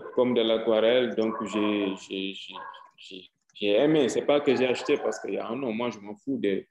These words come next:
de tout ça. Mais c'est quand j'aime, je dis, « Ok, j'aime ça. »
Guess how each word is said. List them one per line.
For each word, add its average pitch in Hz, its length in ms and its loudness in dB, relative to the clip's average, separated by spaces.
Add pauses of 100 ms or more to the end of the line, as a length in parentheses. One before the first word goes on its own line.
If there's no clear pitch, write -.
(140)
de - 80 -12
tout 110 100 -6
ça. 120 200 0
Mais 110 180 2
c'est - 300 -4
quand 135 180 2
j'aime, 127 400 2
je 107 120 -6
dis, « 104 240 -2
Ok, - 160 -2
j'aime 101 360 0
ça. » 117 320 -4